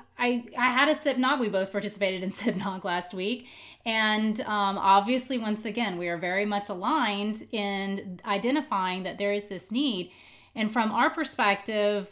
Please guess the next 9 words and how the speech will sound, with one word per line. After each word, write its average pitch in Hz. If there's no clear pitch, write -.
uh, 180
my, 226
uh, 180
session 208
was 185
just -
on 190
really, 190
like, 165